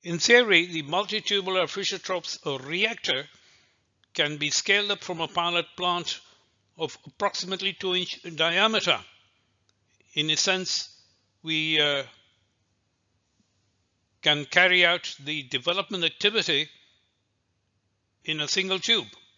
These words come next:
In practice, uh, the pilot plant, uh, may consist of a four tube setup. In contrast to the, uh,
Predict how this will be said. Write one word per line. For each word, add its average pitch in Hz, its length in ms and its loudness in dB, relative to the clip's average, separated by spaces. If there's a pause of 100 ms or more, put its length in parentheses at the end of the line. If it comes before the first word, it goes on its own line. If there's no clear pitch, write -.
(100)
In 151 120 -10
practice, 202 600 0
uh, 165 260 0 (420)
the 156 100 -4
pilot 170 400 -2
plant, 165 440 -4
uh, 147 300 0
may 151 140 -4
consist 160 520 -6
of 151 220 -4
a 139 220 -2 (500)
four 190 300 -2
tube 170 340 -4 (500)
setup. - 640 0 (2250)
In 170 160 0
contrast 233 640 0
to 208 60 -6
the, 165 420 6
uh, 147 160 4